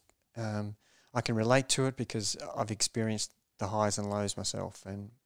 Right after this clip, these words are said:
um, and as we talked about from the beginning, um,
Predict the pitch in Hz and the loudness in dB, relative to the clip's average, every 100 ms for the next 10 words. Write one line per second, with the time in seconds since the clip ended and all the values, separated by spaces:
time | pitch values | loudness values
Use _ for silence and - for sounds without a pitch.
0 | _ 104 98 95 95 _ _ _ _ 110 | _ -20 -20 -20 -20 _ _ _ _ -6
1 | 104 101 104 98 110 110 104 98 101 - | -4 0 0 -2 -4 -2 -4 0 -2 0
2 | 104 101 101 110 104 98 95 _ _ _ | -4 -2 -4 -2 -4 -4 -10 _ _ _
3 | _ _ 110 107 104 104 107 | _ _ -10 -4 -2 -2 -6